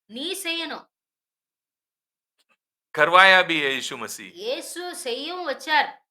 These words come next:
Speaker 2: हाँ? उनको अधिकार देके, "तुम करो" बोल के उनको करवाया।
Speaker 1: அவர்களுக்கு அதிகாரத்தை கொடுத்து, அவர்களை அற்புதங்களை செய்ய வைத்தார்।
Speaker 2: It's not that मैं करूंगा, आप बैठ के देखो, देखो मैं कैसा करता हूं।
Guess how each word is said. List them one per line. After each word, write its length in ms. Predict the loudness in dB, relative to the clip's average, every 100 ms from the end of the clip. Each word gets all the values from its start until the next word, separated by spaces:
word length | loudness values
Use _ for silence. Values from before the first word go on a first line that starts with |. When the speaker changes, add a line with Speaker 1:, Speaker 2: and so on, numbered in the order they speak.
| _ _ -8
Speaker 2:
हाँ? 420 | -4 -4 -6 -14 -12
उनको 220 | -4 4
अधिकार 520 | 4 4 4 6 6
देके, 420 | 4 -4 -4 -6 -6 -12 _ -10
"तुम 200 | -10 0
करो" 300 | 2 4 2 -6 _ _ _ -4
बोल 160 | -2
के 120 | 0 -2
उनको 300 | -2 -8 -2
करवाया। 500 | 0 4 4 4 0 -12 _ _ _ _ _
Speaker 1:
அவர்களுக்கு 580 | -18 -14 -10 -8 -10 -2
அதிகாரத்தை 840 | -2 -2 -2 2 4 2 -2 -8
கொடுத்து, 400 | -8 -8 -10 -6
அவர்களை 480 | -4 -4 -6 -8 -8
அற்புதங்களை 720 | -4 -6 -6 -12 -12 -10 -12 -12
செய்ய 340 | -14 -10 -10
வைத்தார்। 520 | -10 -10 -8 -10 -10 _ _ _ _ _ _ -10
Speaker 2:
It's 120 | 0
not 240 | 2 4
that 280 | 2 0 -4 -6
मैं 260 | 4 4 6
करूंगा, 340 | 4 6 6
आप 180 | 6 6
बैठ 220 | 4 4
के 100 | 2
देखो, 500 | 0 0 -2 -6 -8 _
देखो 260 | -2 0 0
मैं 180 | -2 0
कैसा 340 | -2 0 0
करता 340 | 0 -2 0
हूं। 280 | -2 -2 -8